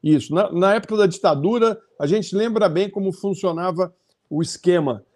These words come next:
da política e da repressão política,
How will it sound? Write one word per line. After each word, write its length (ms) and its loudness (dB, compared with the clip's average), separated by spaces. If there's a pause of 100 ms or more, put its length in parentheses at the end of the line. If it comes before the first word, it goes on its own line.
(120)
da 140 2
política 800 -2 (240)
e 40 -2
da 140 4
repressão 680 2 (680)
política, 680 -4